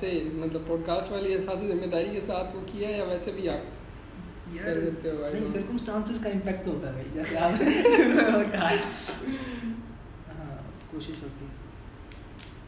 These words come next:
Speaker 1: صحیح ہے۔ ٹھیک ہے، اس کے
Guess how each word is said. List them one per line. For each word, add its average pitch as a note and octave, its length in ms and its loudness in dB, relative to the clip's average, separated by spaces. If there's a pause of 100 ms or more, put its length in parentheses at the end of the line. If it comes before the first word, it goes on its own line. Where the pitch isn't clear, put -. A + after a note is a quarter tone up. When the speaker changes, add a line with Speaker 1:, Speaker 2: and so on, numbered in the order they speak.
(1080)
Speaker 1:
صحیح D3 180 -2
ہے۔ - 220 -6 (3750)
ٹھیک F3+ 340 -6
ہے، E3 40 4
اس E3 180 4
کے G3 100 -2